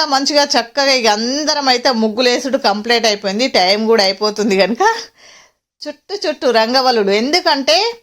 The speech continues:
పండగ కదా మనకి, ఒక పక్క పండగ కనుక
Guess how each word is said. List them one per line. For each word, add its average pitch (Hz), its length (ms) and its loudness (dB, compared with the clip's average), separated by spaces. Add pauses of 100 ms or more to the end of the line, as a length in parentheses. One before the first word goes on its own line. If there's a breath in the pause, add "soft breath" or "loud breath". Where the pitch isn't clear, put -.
పండగ 247 480 -2
కదా 196 300 0 (260)
మనకి, 208 540 0
ఒక 196 380 2
పక్క 196 340 -4 (100)
పండగ 214 440 0
కనుక 190 260 -2